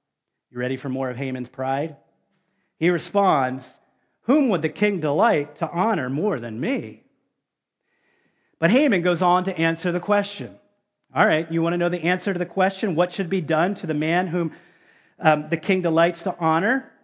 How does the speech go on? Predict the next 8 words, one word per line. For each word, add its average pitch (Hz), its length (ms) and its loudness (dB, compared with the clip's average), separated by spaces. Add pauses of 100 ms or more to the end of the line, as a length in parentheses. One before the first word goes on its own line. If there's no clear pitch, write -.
(260)
This 240 220 2
man 254 220 4
should 202 220 -4
be 185 140 0
dressed 185 600 0 (120)
in 175 160 0
royal 202 380 0
robes, 107 760 -8